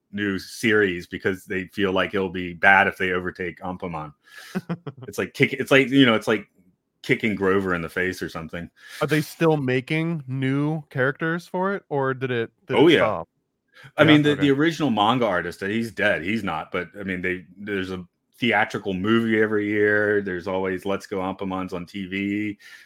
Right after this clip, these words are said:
Speaker 1: but it's, so everyone in Japan knows Ampamon, but not in America. So,
Speaker 2: Hmm.
Speaker 1: so kinda like that, like, you know, here they,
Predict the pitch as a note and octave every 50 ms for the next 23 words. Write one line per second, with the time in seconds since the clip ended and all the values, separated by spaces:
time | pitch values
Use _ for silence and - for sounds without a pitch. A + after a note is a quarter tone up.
0 | _ - - A2 G2+ G2 G2+ G2 - - - - - A2+ G#2 - _ - C3 C3
1 | C3 C3 C3 C3+ C#3 C3 B2+ A#2 A2 A#2 A2+ G#2+ G#2 G2+ G2+ F#2 F2 F2+ E2+ F#2+
2 | F#2+ G2 G2 F#2+ F#2 F2+ E2+ D#2+ F2+ F#2 G#2 G#2 G#2 G#2 F2+ E2 D#2 D#2 D#2+ D#2+
3 | D#2+ E2+ E2+ D#2 - - G2+ A#2 B2 B2+ C3+ D3+ E3+ F3 - D#3 D#3 D#3+ E3 D3
4 | B2 - G2 F2+ F2+ _ _ _ _ _ - F2 D#2 D#2+ _ _ _ - - -
5 | - - B2 A2+ G2 _ _ _ _ - D#3+ D#3+ D#3 A3 G3+ F3 D#3+ B2+ A2+ C3
6 | A#2+ G#2+ F2 F2 E2 D#2+ - - A2 F#2+ E2+ E2+ G2+ A2 G2+ F#2+ F#2 F#2 F2+ F2